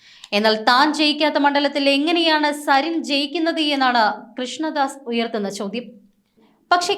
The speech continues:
കോൺഗ്രസിൽ നിന്നും തനിക്ക് അയ്യായിരം വോട്ട് കിട്ടുമെന്നാണ് സരിന്റെ വാദം. എന്നാൽ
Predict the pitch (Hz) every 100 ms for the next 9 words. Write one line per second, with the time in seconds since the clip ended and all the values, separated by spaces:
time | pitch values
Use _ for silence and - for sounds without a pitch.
0 | 403 - 226 370 415 453 381 370 359 370
1 | 320 311 311 302 294 349 359 349 320 311
2 | 330 302 330 302 285 277 262 220 - -
3 | 240 233 226 196 196 233 - - - _
4 | - - 208 220